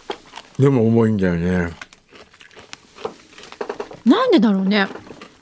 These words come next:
Speaker 1: わかんない。
Speaker 2: 私も最小限にしてるのに。
Speaker 1: うんうん。
Speaker 2: 常に重い。
Speaker 1: 重いですね。うん。
Speaker 2: でもさっきの理論で言ったら、
Speaker 1: うん。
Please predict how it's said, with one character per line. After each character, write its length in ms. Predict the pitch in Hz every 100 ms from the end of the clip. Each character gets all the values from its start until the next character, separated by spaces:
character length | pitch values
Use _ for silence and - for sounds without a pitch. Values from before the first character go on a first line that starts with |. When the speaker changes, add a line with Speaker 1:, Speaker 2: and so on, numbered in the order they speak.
| - - -
Speaker 1:
わ 180 | 85 71
か 160 | 95
ん 140 | 90 76
な 100 | 64
い。 140 | - - - - -
Speaker 2:
私 160 | 349 466
も 120 | 427
最 260 | 370 370 415
小 200 | 494 480
限 140 | 381
に 80 | 226
し 80 | -
て 80 | 247
る 100 | 240
の 120 | 202
に。 280 | 175 165 156 - _ - _ _ - _ - - _ _ - - 104 - - - - 95
Speaker 1:
う 40 |
ん 20 | 87
う 20 |
ん。 380 | 78 67 76 - -
Speaker 2:
常 240 | 339 330
に 120 | 214
重 300 | 175 175 170
い。 100 | - - - -
Speaker 1:
重 260 | 110 101
い 40 | 82
で 60 |
す 140 | - -
ね。 160 | - - - - - - - - - _ _ _ _ - _ - - _ _ - - - - _ - - - - - 98
う 60 | 87
ん。 160 | 78 78 - - - _ _ _ -
Speaker 2:
で 100 | 302
も 80 | 277
さ 120 | 370
っ 40 |
き 140 | 381 294
の 100 | 226
理 120 | 233
論 200 | 240 196
で 80 | 185
言 20 |
っ 20 |
た 160 | - 220
ら、 280 | 285 226 -
Speaker 1:
う 40 | 113
ん。 220 | 110